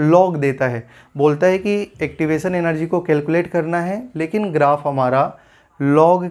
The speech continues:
k वर्सेस वन by t का होगा। तो अभी तक हम लोग जो कैलकुलेट कर रहे हैं उसमें ln है, अब आप ln को log में फर्दर कन्वर्ट करना होगा, ठीक है। तो आइए कन्वर्ट करते हैं,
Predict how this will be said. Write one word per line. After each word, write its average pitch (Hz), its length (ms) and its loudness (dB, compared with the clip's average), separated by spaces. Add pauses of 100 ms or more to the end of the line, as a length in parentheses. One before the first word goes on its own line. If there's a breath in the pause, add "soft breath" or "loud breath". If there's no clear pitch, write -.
k 226 200 0
वर्सेस 175 540 -4
वन 143 320 2
by 131 140 2
t 123 160 -4
का 117 120 -8
होगा। 110 260 -8 (460 soft breath)
तो - 60 -10
अभी 147 240 2
तक 185 180 0
हम 190 140 -2
लोग 202 120 0
जो 196 160 0
कैलकुलेट 170 460 0
कर 180 120 0
रहे 190 120 -2
हैं 214 120 -8
उसमें 214 300 -6
ln 180 440 2
है, 123 320 -6
अब 165 180 4
आप 175 280 2 (120)
ln 196 320 4
को 226 220 2
log 160 340 2
में 202 160 0
फर्दर 185 420 0
कन्वर्ट 135 360 -2
करना 117 220 -8
होगा, 113 300 -16 (460 soft breath)
ठीक 147 140 -4
है। 214 100 -2 (480 loud breath)
तो 135 60 2
आइए 131 240 4
कन्वर्ट 156 320 -2
करते 175 280 -2
हैं, 196 180 -10